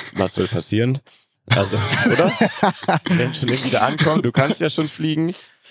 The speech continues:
Speaker 1: Und da würd ich dann auch sagen, komm, fuck it, äh, weil wenn man da bleibt und in den Krieg zieht, dann, äh, wird es auch wahrscheinlich, äh, auch böse enden. Und ich habe, ich habe was Gutes gelesen, das habe ich jetzt kurz rausgesucht, ähm, von einem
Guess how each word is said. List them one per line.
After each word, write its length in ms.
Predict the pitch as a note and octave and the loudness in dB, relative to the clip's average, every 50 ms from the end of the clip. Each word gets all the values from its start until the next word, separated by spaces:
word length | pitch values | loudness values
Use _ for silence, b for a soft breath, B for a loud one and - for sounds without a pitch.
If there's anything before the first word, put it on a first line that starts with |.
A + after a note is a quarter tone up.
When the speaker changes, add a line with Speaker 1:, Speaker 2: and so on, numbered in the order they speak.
| B B B B | B B B B
Speaker 1:
Und 320 | - - G#2+ G#2+ G#2+ G2+ G#2+ | -4 -2 -2 -2 0 2 2
da 140 | G#2+ G#2 | 2 2
würd 80 | G#2+ A#2 | 2 -2
ich 80 | A#2 - | -2 0
dann 180 | B2 A2+ F#2 | 0 2 4
auch 300 | F2+ G#2 G#2+ G2+ - - G#2+ G2 | 4 2 2 0 -4 -6 -6 -2
sagen, 340 | F#2 G#2 G2+ G2 F#2+ F#2+ F#2 | 0 2 2 2 2 -2 -2
komm, 240 | - A2+ A2 G#2 G2 | -2 -2 -2 -2 -4
fuck 280 | - - A2+ A#2+ - - | -4 -2 -2 -2 0 0
it, 240 | F#2+ G#2+ - - - | -2 -2 -2 -4 -4
äh, 280 | - E2+ F#2 F#2 F2 E2+ | -2 -2 0 -2 -2 0
weil 260 | F#2 F2+ F2+ F#2 F2+ F#2 | 0 0 2 0 0 -2
wenn 120 | F#2 F#2 | -2 -2
man 160 | F2+ F2 F2+ | -2 -2 0
da 160 | F2+ F#2 G2+ | 2 2 2
bleibt 380 | A2 - G2 F#2 F#2 F#2+ - - | 0 0 0 0 0 0 -2 -4
und 100 | F#2 F#2+ | -4 -2
in 100 | E2+ D#2+ | -2 -2
den 100 | F2+ F2 E2+ | -4 -4 -6
Krieg 240 | - - G#2+ - - | -8 -12 -12 -10 -8
zieht, 280 | - G2+ G2 - - | -6 -6 -6 -2 0
dann, 360 | F#2+ F2 F2 F2 E2+ G2 G#2 - _ b b b b b b b b b b b b | 0 0 0 -2 -4 -6 -10 -14 _ b b b b b b b b b b b b
äh, 260 | - - F#2 E2 E2 - | -6 -4 -2 -2 -2 -2
wird 160 | F#2 F2+ - | -2 -2 -2
es 140 | F#2 - - | -2 -2 0
auch 320 | - E2+ F#2 F#2+ - - _ _ b b b b b b b b | 0 0 0 -2 -6 -12 _ _ b b b b b b b b
wahrscheinlich, 680 | - - - - - G2+ F#2 G2 G#2 G2 F#2 - - - | -6 -6 -4 -2 0 0 0 0 0 -2 -4 -4 -4 -4
äh, 160 | F#2+ F#2 - | -2 -2 0
auch 200 | - - A#2 A2+ - _ | 0 -2 -2 -4 -8 _
böse 300 | - G2 G2 F#2 F#2 F2 E2+ | -2 -2 0 0 0 0 0
enden. 280 | F#2 - - G#2+ A#2 | -2 -4 -6 -6 -4
Und 140 | - - G2+ | -4 -4 -4
ich 160 | G2+ - - | -2 0 0
habe, 240 | G#2 G#2+ A2+ A2+ - - | 2 2 2 0 0 0
ich 180 | G#2 G#2+ - | -2 0 0
habe 200 | A2 A2 A2 F#2+ | 0 0 0 0
was 200 | F#2+ G2+ G2+ - | 0 -2 -2 -4
Gutes 220 | - A2+ A2+ - - | -6 -8 -8 -8 -6
gelesen, 280 | - G2+ A#2 A2 G2+ F#2+ | -4 -2 -2 -2 -2 -4
das 140 | F#2+ - G2+ | -4 -4 -4
habe 140 | G2 G2 | -4 -4
ich 60 | G#2 - | -6 -8
jetzt 160 | G#2+ - - | -8 -6 -6
kurz 200 | - G2+ - - - | -6 -6 -4 -4 -4
rausgesucht, 500 | G2+ G2+ - - - A#2+ - - - - B B B B B B B B B B B B _ - | -4 -4 -4 -8 -12 -12 -12 -12 -14 -20 B B B B B B B B B B B B _ -4
ähm, 500 | - G2+ F#2+ F#2+ F#2+ F#2 F#2 F#2 F#2 - - | -2 0 0 0 0 -2 -4 -4 -6 -6 -8
von 320 | - - - G2 F#2+ F#2 - | -8 -4 0 0 0 0 0
einem 640 | - F2+ F#2 F#2 F#2 F#2 F#2 F#2 F#2 F#2 F#2 G2 | 0 0 2 2 2 0 0 -2 -2 -4 -8 -10